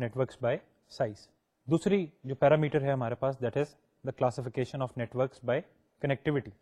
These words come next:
تو اس پیرامیٹر کے حساب سے we have two different types of networks. The first one is a point to point network or we can have a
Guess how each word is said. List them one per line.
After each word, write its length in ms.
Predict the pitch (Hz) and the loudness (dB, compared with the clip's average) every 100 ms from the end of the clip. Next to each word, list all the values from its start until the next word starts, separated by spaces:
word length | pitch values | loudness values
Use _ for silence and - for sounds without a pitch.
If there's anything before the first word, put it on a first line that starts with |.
| _ _ _ _ _ | _ _ _ _ _
تو 80 | - - | -12 0
اس 280 | 185 - - | 0 0 -2
پیرامیٹر 420 | 151 147 139 147 | 0 0 0 -2
کے 200 | 131 131 | -2 -6
حساب 280 | 120 120 127 | 0 0 0
سے 180 | 139 139 | -2 -2
we 100 | 131 127 | -2 0
have 180 | 135 - - _ _ | 0 0 -10 _ _
two 120 | 180 151 | 6 6
different 260 | - 156 135 | 4 0 2
types 240 | 123 113 151 | 2 2 -4
of 100 | - _ 127 | -4 _ -6
networks. 400 | 117 113 104 - 123 | -4 -6 -8 -10 -12
The 80 | - | 0
first 240 | 147 - 165 | 2 2 0
one 120 | 160 - _ _ _ 139 | -2 -6 _ _ _ -4
is 140 | 131 143 | 0 2
a 20 | 147 _ _ - | 0 _ _ 2
point 180 | 139 151 | 4 4
to 60 | 185 | 4
point 220 | 185 175 165 | 4 4 0
network 340 | - 190 - _ _ _ _ - | 0 -2 -2 _ _ _ _ 4
or 180 | 139 147 139 | 6 6 4
we 40 | 143 | 0
can 140 | 135 | 0
have 160 | 127 | 0
a 20 | 143 | 0